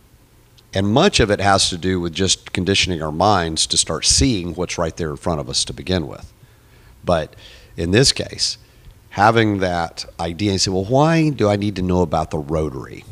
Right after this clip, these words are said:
and the fact that it's spinning?" The only benefit to that, I believe, or not the only, but for me, for the average person, the benefit that we can take away from this, once again, is the simplicity of it,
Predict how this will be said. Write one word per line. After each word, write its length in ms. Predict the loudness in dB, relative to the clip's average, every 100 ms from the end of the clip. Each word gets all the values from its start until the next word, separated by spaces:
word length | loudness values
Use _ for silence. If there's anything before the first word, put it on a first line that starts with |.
| -20 -14
and 120 | -12
the 60 | -12
fact 340 | -6 -4 -4
that 100 | -6
it's 100 | -6
spinning?" 380 | -6 -8 -14 -16 -20 -20 -20 -6
The 80 | -2
only 260 | 0 -2 -4 -12
benefit 600 | -6 2 2 2 -2 -8
to 100 | -8
that, 240 | -10 -10 -2
I 140 | 0
believe, 240 | 0 -2 -2
or 60 |
not 180 | -2 -2
the 100 | -4
only, 220 | -6 -8
but 320 | -8 -10 -10 -8
for 140 | -4
me, 480 | 0 2 0 -4 -12 _ _ _ -10
for 100 | -4
the 140 | 2
average 360 | 4 4 0 -4
person, 360 | -4 -4 -6 -8
the 60 |
benefit 420 | -2 0 0 -2
that 100 | -4
we 220 | -2 -2 0
can 180 | -2
take 280 | -4 -8 -8
away 260 | -2 2 2
from 260 | 0 -6
this, 300 | -8 -10 -10 -10 -20 -20 -20 -4
once 260 | 0 2 2
again, 380 | 2 0 -2 -8 _ _ _ _ _ _ _ -8
is 140 | -6
the 80 | 0
simplicity 640 | 2 2 2 2 2 0 -6
of 120 |
it, 80 | -10